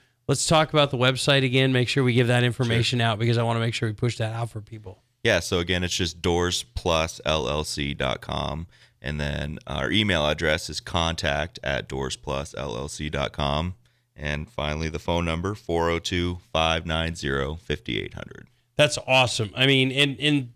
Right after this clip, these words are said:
Speaker 1: I will just be a testimonial for you guys. You guys do great work. We had you over this summer. Um, we needed a new garage door. We put in that side door. It was,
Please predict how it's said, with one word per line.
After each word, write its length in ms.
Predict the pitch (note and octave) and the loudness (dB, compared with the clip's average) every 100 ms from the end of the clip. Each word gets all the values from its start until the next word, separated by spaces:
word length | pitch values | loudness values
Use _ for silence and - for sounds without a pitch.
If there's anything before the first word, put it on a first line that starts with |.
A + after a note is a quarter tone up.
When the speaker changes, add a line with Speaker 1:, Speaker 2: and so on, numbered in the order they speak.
| - | -4
Speaker 1:
I 180 | A#2 B2+ | 2 4
will 160 | C#3+ C#3+ | 4 2
just 420 | A#2 C#3+ C3 - | 2 2 2 0
be 140 | B2+ | 2
a 40 | C#3 | 2
testimonial 720 | - D3+ - C3 F3 D#3+ A2 | 2 0 0 0 2 2 0
for 140 | G2 A2+ | 0 0
you 120 | A2 | 2
guys. 240 | B2 B2+ | 2 2
You 60 | B2+ | 2
guys 180 | B2+ B2 | 2 2
do 180 | A2 C3+ | 2 2
great 260 | B2+ C3 | 4 2
work. 300 | A2+ C3 G#2 A2 | 2 0 0 -4
We 160 | A#2+ | -2
had 220 | A#2 B2 A#2 | 0 0 2
you 100 | B2+ | 2
over 240 | B2+ B2+ | 4 4
this 180 | A#2+ - | 2 0
summer. 460 | C#3+ C#3+ D3+ D3+ - _ - _ | 0 2 4 2 -2 _ -20 _
Um, 520 | A2+ A2+ A2+ A2 G#2+ A2+ | 2 6 6 4 2 4
we 120 | B2 | 6
needed 300 | B2+ A#2+ A2+ | 6 4 4
a 80 | A#2 | 6
new 180 | B2+ | 4
garage 480 | A2+ A#2 A#2+ C3 A2+ | 4 4 4 4 2
door. 320 | B2+ B2+ C3 | 2 4 6
We 80 | B2 | 4
put 220 | A2 C3 | 2 4
in 120 | B2 A#2+ | 4 4
that 160 | A2+ G#2+ | 0 0
side 420 | - B2 B2+ A#2+ | 0 4 2 2
door. 500 | B2+ B2+ C3 B2+ A#2 | 2 4 4 4 2
It 120 | A2+ | -2
was, 340 | A#2 A2+ G#2 | 0 0 0